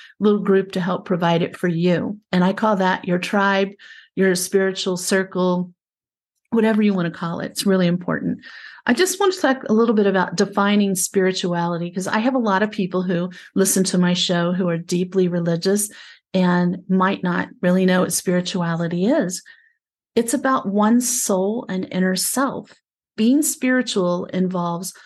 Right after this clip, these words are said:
holding one's personal set of beliefs and practices and searching for the purpose of life. Each person's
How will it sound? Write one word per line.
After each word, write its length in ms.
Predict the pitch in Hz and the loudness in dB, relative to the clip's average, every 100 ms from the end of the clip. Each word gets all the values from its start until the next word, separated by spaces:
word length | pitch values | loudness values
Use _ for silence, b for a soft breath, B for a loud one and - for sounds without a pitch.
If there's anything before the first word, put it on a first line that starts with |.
| B B | B B
holding 460 | 233 233 285 294 | 0 2 4 4
one's 320 | 220 208 208 - | 2 2 2 0
personal 580 | - 214 214 262 254 | -4 -2 0 0 -2
set 260 | 254 - 202 | -2 -2 -2
of 100 | 202 | -2
beliefs 440 | 202 185 185 185 | -4 -4 -4 -6
and 120 | 185 175 | -8 -6
practices 920 | - 185 185 175 - 165 175 202 - B B B B | -4 -4 -4 -8 -6 -6 -6 -8 -12 B B B B
and 180 | 202 202 | 2 2
searching 720 | - 220 226 - 240 247 247 | 2 2 2 2 2 2 0
for 120 | 190 | 0
the 100 | 185 | 0
purpose 480 | 185 185 175 180 - | 0 -2 -4 -4 -2
of 140 | 175 185 | -4 -2
life. 300 | 165 170 - _ b b b b - | -4 -6 -10 _ b b b b -2
Each 280 | 214 233 - | 0 0 0
person's 480 | 269 262 262 202 | 0 2 2 0